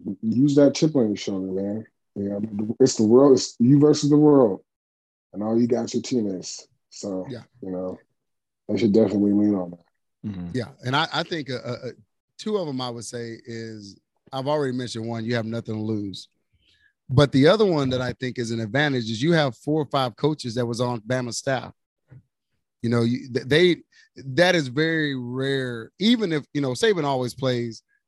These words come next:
Speaker 2: guys that, that he, that he's coached, his disciples and all that, but it's never, like, four or five people. It's one dude here, it's one dude there, it's Kirby Smart, it's all of them, but it's never been this many dudes that know them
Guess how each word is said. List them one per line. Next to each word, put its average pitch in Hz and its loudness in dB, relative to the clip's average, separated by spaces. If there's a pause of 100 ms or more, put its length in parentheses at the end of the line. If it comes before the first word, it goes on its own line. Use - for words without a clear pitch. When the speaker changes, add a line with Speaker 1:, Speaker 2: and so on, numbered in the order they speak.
Speaker 2:
guys 123 -4
that, 120 -4
that 120 0
he, 120 0
that 120 -2
he's 123 -4
coached, 123 2
his 123 -8
disciples 120 -6
and 120 -6
all 117 -6
that, 120 -6 (360)
but 151 4
it's 170 4
never, 202 0
like, 139 -2
four 143 0
or 127 0
five 113 -6
people. - -10 (460)
It's 120 -4
one 160 2
dude 151 2
here, 143 -4
it's 123 -14
one 147 -6
dude 139 -2
there, 135 -4
it's 123 -10
Kirby 151 -4
Smart, 135 -6 (340)
it's 127 -16
all 143 -8
of 123 -10
them, 131 -4
but 120 -4 (400)
it's 143 0
never 160 2
been 135 -2
this 170 0
many 147 -4
dudes 123 -4 (280)
that 127 0
know 139 2
them 117 -6